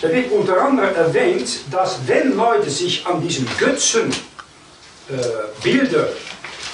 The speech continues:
ähm, anbeten, Dan kan God deze Sünde, de Väter, Vers fünf, bis ins dritte und vierte Generation heimsuchen lassen von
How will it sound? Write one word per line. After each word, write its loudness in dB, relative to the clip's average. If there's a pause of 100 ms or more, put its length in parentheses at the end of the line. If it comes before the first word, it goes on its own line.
(120)
ähm, -2
anbeten, 0 (480)
Dan 0
kan -2
God 0
deze -2
Sünde, 0
de 0
Väter, -2
Vers -2
fünf, -6 (240)
bis -2
ins -6
dritte 2
und -2
vierte -2
Generation 0 (440)
heimsuchen -2
lassen -2 (120)
von 0